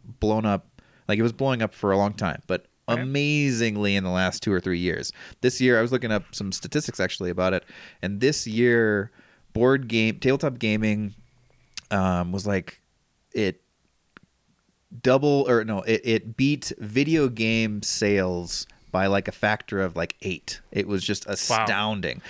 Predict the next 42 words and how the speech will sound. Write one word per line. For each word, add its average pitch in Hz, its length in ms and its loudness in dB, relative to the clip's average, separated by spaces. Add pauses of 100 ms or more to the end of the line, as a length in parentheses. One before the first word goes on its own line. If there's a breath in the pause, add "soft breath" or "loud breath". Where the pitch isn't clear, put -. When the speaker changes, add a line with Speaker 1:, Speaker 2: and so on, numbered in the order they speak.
(180 loud breath)
Speaker 1:
Like, 110 100 4
video 151 240 4
game, 139 180 0
and, 127 200 0
like, 127 160 2
it's 110 100 -6
not 160 160 0
close 127 300 2
to 107 80 -2
getting 104 300 -2
to 107 80 -4
the 95 100 -2
mon-, 117 360 -2
monetary 147 380 0
level 175 180 2
'cause 117 120 0
video 120 180 4
game 113 140 -6
sales 101 240 -2
are 104 80 0
way 269 580 0
up - 180 0
there, 90 220 -2 (260 loud breath)
but 104 120 -6
they 113 100 4
have 110 120 2
Speaker 2:
Right. 110 80 -2
Speaker 1:
stagnated, 101 720 0 (360 loud breath)
whereas 110 400 2
board 127 260 2
gaming 110 260 -2
is, 98 140 0
like, 95 220 0
taking 101 320 -4
off. 92 420 -4 (380 soft breath)
And 107 440 2 (140)
it's - 260 -4
really 143 360 2
interesting 127 340 0
to 104 80 0
see 175 240 2
that, 101 380 2